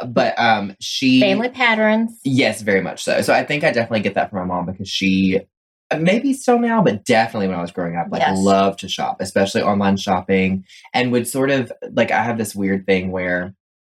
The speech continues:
Speaker 1: if I'm out somewhere and reframe it to where even if it's something I'm wa-, I want, I'm like, "Oh, well, Christian would enjoy this." And so I'll get her, "Oh, this, the
Speaker 2: Mm-hmm.
Speaker 1: dogs would like this blanket," you know? And so, like,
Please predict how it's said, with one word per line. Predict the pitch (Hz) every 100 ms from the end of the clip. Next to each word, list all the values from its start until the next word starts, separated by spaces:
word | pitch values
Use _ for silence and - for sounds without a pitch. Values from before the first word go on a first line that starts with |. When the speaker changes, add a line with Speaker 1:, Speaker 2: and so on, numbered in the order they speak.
| _ _ -
Speaker 1:
if | 113
I'm | 107
out | 110 -
somewhere | - 104 92 90 87 87 - _ _ _ _ _
and | 101 98 90 90 87 -
reframe | 92 98 101 - - 92 90 101
it | 123 104
to | - 104
where | 101
even | 95 104
if | 107
it's | 95
something | 104 98 98 98
I'm | 98
wa-, | 98 98 -
I | 95 104
want, | 135 151 -
I'm |
like, | 131 -
"Oh, | 214
well, | 214 214
Christian | 320 302 117
would | 98
enjoy | 87 90 78 67
this." | 60 - - - -
And | 113 104
so | 104
I'll | -
get | -
her, | -
"Oh, | 131 165 147 160
this, | 220 220 -
the | 165 180
Speaker 2:
Mm-hmm. |
Speaker 1:
dogs | 226 254 190 101
would | 95
like | 78 -
this | 98 92
blanket," | 98 151 226 131 160
you | - 117
know? | 98
And | 98 120
so, | 113 120
like, | 110 98